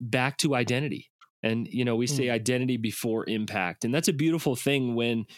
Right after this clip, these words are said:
Speaker 1: those things live in place, 'cause then we can have healthy and high capacity come together. Um,
Speaker 2: Love
Speaker 1: man, you're,
Speaker 2: that.
Speaker 1: you're obviously impacting a bunch of people in a bunch of different ways.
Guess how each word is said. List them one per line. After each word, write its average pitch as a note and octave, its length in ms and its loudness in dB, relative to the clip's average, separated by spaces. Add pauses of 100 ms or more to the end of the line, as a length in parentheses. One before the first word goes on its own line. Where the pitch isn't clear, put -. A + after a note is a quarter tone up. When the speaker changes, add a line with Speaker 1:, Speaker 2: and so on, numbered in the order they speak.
(320)
Speaker 1:
those C#3 280 2
things B2+ 300 2
live B2 400 2
in A2+ 180 -2
place, D3 400 0
'cause A2+ 140 -2
then C#3 100 2
we D3 100 0
can B2+ 140 0
have C#3 220 0
healthy A#2+ 360 -2
and G#2 100 -2
high A2+ 160 0
capacity G#2 640 0
come A2 220 -2
together. G2 480 -2 (480)
Um, A2+ 300 0
Speaker 2:
Love B2 100 0
Speaker 1:
man, D#3 180 2
you're, E3+ 120 0
Speaker 2:
that. A2 160 -4
Speaker 1:
you're E3 160 -2
obviously C#3+ 800 0 (380)
impacting C3+ 680 0 (320)
a C3+ 60 -2
bunch C#3+ 200 2
of C3+ 60 -4
people D3 500 0 (300)
in C3+ 80 4
a C3+ 60 2
bunch C#3 240 4
of C#3+ 60 0
different C#3+ 280 2
ways. C3 380 0